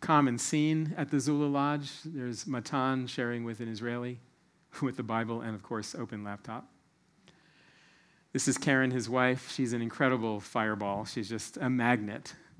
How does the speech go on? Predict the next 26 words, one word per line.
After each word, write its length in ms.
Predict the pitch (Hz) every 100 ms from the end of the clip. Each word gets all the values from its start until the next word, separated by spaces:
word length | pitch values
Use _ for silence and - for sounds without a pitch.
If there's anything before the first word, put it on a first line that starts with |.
| - _ -
Uh, 400 | 113 110 110 117 151 -
everyone 340 | 147 131 120
loves 280 | 113 110 -
her, 200 | 113 110
and 180 | 107 107 - - - - -
she 180 | - 131
is 140 | 123
effervescent 720 | 160 160 143 117 131 131 117 95
in 220 | 117 110
her 140 | 110
devotion 640 | 110 104 110 107 113 104 101 135
toward 280 | - 110 107
Yeshua, 460 | 107 - 117 101 104
Jesus, 560 | 117 107 104 101 - - _ _ _ _ _ _ _
sharing 320 | - 139 120 113
with 140 | 107
three 220 | - 113
Israelis 440 | 104 107 104 104 107
right 140 | 104
here. 280 | 107 107 101 _ _ _ _ _ _ _ _ - - - - - - - - _ _ -
Uh, 320 | 117 107 107 135
of 80 |
course, 200 | - 135
we 60 | 139
have 120 | 117
Messianic 680 | 117 123 135 117 113 107 -